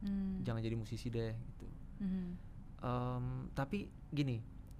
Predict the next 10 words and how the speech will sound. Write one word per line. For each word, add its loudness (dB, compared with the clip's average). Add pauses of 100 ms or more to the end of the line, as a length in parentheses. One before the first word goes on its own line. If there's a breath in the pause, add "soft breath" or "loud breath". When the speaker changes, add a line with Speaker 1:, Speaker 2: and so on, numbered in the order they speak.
(240)
Speaker 2:
dalam 6
kehidupan 6
tuh 4
Tuhan 4
kasih 2
kita 2
passion 0
masing-masing -2
beda-beda. -2
Speaker 1:
Hmm. 0